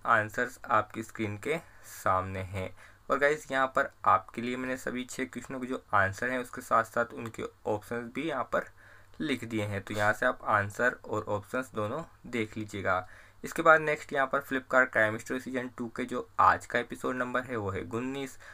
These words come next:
और गाइस, जिसके तीनों क्वेश्चन हैं, उनके आंसर्स आपकी स्क्रीन के सामने हैं। और यहाँ पर आपके लिए सभी आंसर्स के ऑप्शन भी मैंने यहाँ पर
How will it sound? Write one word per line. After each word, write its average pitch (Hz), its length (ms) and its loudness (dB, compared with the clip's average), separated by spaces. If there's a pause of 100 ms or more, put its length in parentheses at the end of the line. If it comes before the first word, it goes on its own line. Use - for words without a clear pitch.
(140)
और 151 80 2
गाइस, 156 220 4
जिसके - 240 -8
तीनों 110 320 -2
क्वेश्चन 131 340 -4
हैं, 135 140 -6
उनके 127 320 -4 (200)
आंसर्स 104 520 0
आपकी 110 360 -4
स्क्रीन 104 300 -6
के 95 200 -4
सामने 127 640 0
हैं। 135 220 -4 (340)
और 156 100 0
यहाँ 156 280 4
पर - 260 2
आपके 98 300 4
लिए 127 140 0
सभी 131 360 -6
आंसर्स 110 420 0
के - 140 -8
ऑप्शन 107 380 -2
भी 107 100 -6
मैंने 107 260 -4
यहाँ 104 200 -2
पर 160 200 0